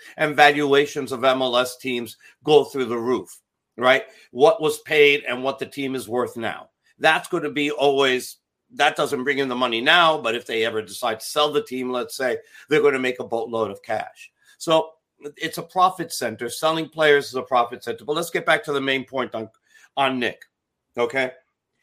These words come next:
And th-, to me, Nick Cushing didn't stop being a good coach after he got the team to the Eastern Conference Finals last year.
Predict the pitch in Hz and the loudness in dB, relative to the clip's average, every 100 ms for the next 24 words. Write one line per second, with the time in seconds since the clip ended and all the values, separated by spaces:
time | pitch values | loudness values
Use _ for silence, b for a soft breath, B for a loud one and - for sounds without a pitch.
0 | b b b 139 147 147 143 131 _ _ | b b b 2 4 4 2 -6 _ _
1 | _ _ _ 160 147 - 147 _ 170 160 | _ _ _ -20 -20 -20 -20 _ -10 -4
2 | 196 202 180 160 156 _ _ _ _ _ | 0 2 0 -2 -8 _ _ _ _ _
3 | _ _ _ _ - 156 220 226 220 180 | _ _ _ _ -8 4 4 6 2 2
4 | 170 156 175 165 160 - - - 151 147 | -2 2 2 0 -4 -14 -10 0 0 2
5 | 151 143 131 117 147 - 151 131 123 - | -2 -2 -2 2 2 2 2 2 -2 -8
6 | - 123 - 127 139 123 156 156 151 165 | -4 -4 -2 -4 -2 2 2 2 -8 -6
7 | 151 131 123 110 b b b 151 135 131 | -2 -2 -4 -10 b b b 0 2 2
8 | 127 123 120 123 _ _ _ _ _ _ | 2 2 0 -6 _ _ _ _ _ _
9 | _ 165 170 151 131 151 151 135 - 143 | _ -4 -4 -4 0 0 0 -6 0 2
10 | 135 120 110 127 117 - 127 107 - | 2 -2 0 2 2 0 -6 -6 -6